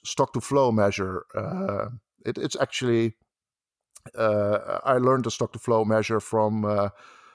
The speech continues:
from the, uh, commodity markets and from, uh, Saifedean, uh, Ammous's book, the, the, the Bitcoin Standard, must read. Uh,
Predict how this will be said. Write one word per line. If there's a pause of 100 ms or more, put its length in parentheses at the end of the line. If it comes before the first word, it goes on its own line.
(140)
from
the,
uh,
commodity
markets
and
from,
uh,
Saifedean,
uh,
Ammous's
book,
the,
the, (100)
the
Bitcoin
Standard, (360)
must
read. (600)
Uh,